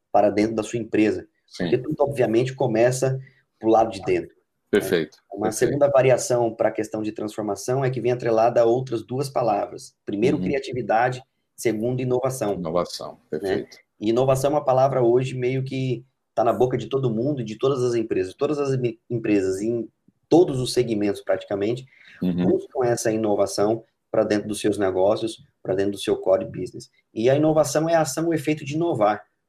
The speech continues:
Speaker 1: ou seja,
Speaker 2: Uhum.
Speaker 1: de se transformar modificando,
Speaker 2: Uhum.
Speaker 1: né? É, antigos costumes, manias, legislações, processos e et cetera. Mas eu gosto muito da, da, da característica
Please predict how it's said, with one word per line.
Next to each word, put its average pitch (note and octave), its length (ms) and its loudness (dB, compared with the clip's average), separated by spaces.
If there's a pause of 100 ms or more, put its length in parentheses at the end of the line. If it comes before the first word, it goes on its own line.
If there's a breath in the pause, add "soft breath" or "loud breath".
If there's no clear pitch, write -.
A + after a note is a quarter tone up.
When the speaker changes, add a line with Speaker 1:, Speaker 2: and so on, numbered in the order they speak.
(100)
Speaker 1:
ou A2+ 120 -2
seja, G2 260 2
Speaker 2:
Uhum. G2 80 0
Speaker 1:
de - 200 -20
se - 120 -20
transformar B2+ 680 2
modificando, C3+ 960 0 (420)
Speaker 2:
Uhum. F2+ 280 -6
Speaker 1:
né? G#2 160 -4 (400)
É, F#2+ 280 0
antigos A2 520 -2
costumes, A2+ 760 0
manias, G2+ 1040 0 (280)
legislações, G2+ 960 0
processos A#2 840 0 (220)
e - 60 4
et F#4+ 100 4
cetera. F3+ 400 0 (420 loud breath)
Mas B2 120 0
eu D#3+ 80 2
gosto F3 300 -2
muito D3+ 360 0
da, A2 440 2
da, F#2+ 720 -6 (280)
da F#2+ 100 -4
característica B2 1040 -2